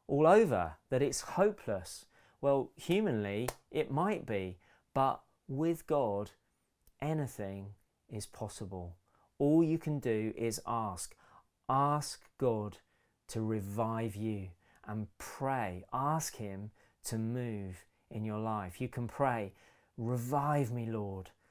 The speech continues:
Start with me." So often when we're faced with a desperate situation, you know, like the challenges that, uh, the country is facing at the moment and the situation that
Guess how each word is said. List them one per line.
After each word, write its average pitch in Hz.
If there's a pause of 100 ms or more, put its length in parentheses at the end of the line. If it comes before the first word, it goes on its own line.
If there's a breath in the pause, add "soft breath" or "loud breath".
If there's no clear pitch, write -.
(280 soft breath)
Start -
with 113
me." 98 (2000)
So 165
often 123
when 123
we're 120 (260 soft breath)
faced -
with 110
a 104 (200)
desperate 123
situation, 110 (480 soft breath)
you 117
know, 104 (280 loud breath)
like 117 (580)
the 123
challenges 127
that, 110 (240)
uh, 117
the -
country 123
is 101
facing 104 (340 soft breath)
at 123
the 123
moment 123
and 113
the 107
situation 139
that -